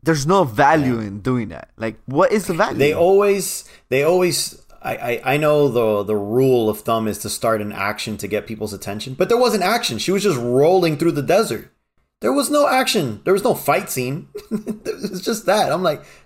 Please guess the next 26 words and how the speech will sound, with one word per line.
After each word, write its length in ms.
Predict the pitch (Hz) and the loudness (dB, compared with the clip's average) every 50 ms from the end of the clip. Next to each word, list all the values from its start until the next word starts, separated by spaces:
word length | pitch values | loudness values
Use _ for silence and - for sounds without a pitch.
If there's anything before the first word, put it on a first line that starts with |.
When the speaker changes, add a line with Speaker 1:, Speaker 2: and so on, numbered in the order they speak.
| _ | _
Speaker 2:
"No, 280 | - 294 294 247 165 131 | 0 2 2 4 4 2
just 180 | 135 220 214 - | 2 0 -2 0
start 240 | - 240 240 233 214 | 0 2 2 4 2
explaining 560 | 214 214 - - 208 208 226 233 185 143 120 | 2 0 -2 -2 0 0 0 0 0 -2 -2
it. 200 | 98 - - - | -4 -6 -6 -4
Like, 200 | 110 104 92 - | -4 -4 -4 -4
explain 360 | 151 143 - - - 233 254 | -8 -10 -8 -4 -2 0 0
Speaker 1:
Yeah. 60 | 254 | 2
Speaker 2:
the 60 | 262 | 0
world. 340 | 254 262 269 247 156 117 170 | 2 2 4 4 4 2 0
It's 120 | - - - | -2 -4 -4
fine. 420 | - 143 131 139 170 220 359 - - _ _ _ _ _ _ _ _ _ | -2 -2 0 0 -2 -4 -6 -10 -14 _ _ _ _ _ _ _ _ _
We, 120 | - 139 143 | -2 0 2
we, 120 | 143 151 160 | 2 2 2
we 120 | 151 185 | 2 0
could 140 | 185 - 247 | 2 2 2
wait 180 | 196 180 151 | 4 4 2
a 60 | 131 127 | 2 0
couple 300 | - 135 131 135 127 117 | 0 0 0 0 0 0
minutes. 360 | 110 110 113 127 143 139 - | 0 -2 -2 -2 -4 -4 -4
The 80 | 131 | -8
kids 280 | - - - 196 196 185 | -6 -2 -2 0 0 0
will 80 | 196 131 | 0 0
be 100 | - - | 0 -2
Speaker 1:
Exactly. 300 | - - 104 107 107 117 | -4 -2 -2 -2 -2 -2
Speaker 2:
fine." 180 | 143 98 - | -4 -8 -10